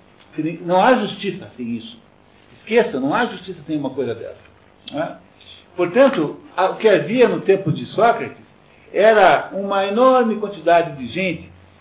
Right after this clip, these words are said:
que vivia, ganhava dinheiro, quer dizer, era tudo pago, né,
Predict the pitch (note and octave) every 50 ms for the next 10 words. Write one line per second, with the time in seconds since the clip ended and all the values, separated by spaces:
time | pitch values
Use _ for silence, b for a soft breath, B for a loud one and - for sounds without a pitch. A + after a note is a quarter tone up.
0 | _ _ _ - F#3 F3+ F3 E3+ D#3 B2+ C3+ F3 A3 A#3+ A3 F3 B2+ A#2 - -
1 | C#3 - E3+ F#3+ F3+ E3+ D3+ A#2 G#2+ A2+ A#2+ D#3 F#3+ F#3+ D#3 - - A2 A2 A2
2 | C3 C#3+ C#3+ B2+ - - - G3+ G#3+ G#3 G#3+ G3 D#3+ - - _ _ _ _ -
3 | D#3+ F3+ F#3+ E3 A#2+ - G#2 A#2 C#3+ F#3 F#3